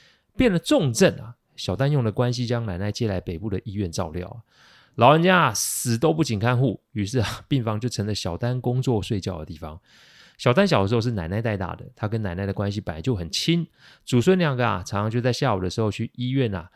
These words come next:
的楼下公园走走。小丹跟我说，那是他人生最棒的回忆之一哦。不过嘛，这个亲戚的探访总是会带来困扰。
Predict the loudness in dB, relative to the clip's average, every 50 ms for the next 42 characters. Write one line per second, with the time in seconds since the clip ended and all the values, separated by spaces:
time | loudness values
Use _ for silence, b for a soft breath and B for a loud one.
0 | b b _ -4 -2 0 0 0 0 0 -2 0 0 -2 0 0 0 0 2 2
1 | 2 2 2 2 -2 -2 -8 _ _ _ _ _ -8 -4 -2 0 0 0 0 0
2 | 0 0 0 -2 -2 -2 0 0 0 0 0 0 0 -2 -2 -2 -4 -4 -2 -2
3 | -4 -4 _ -6 -6 -6 -6 -10 -10 -10 -12 -10 -10 -8 -10 -10 -10 -12 -14 -14
4 | -14 -14 -16 -16 -18 -20 _ _ b b b b b b b b _ 0 4 8
5 | 8 8 8 4 0 -14 _ _ _ _ _ _ -4 -2 -2 -2 -2 -2 -2 -4
6 | -2 -2 -2 -2 -2 -4 -4 -4 -4 -2 -4 -6 -8 -6 -6 -4 -2 0 0 0
7 | 0 0 -2 -2 -2 2 2 2 2 0 -8 -12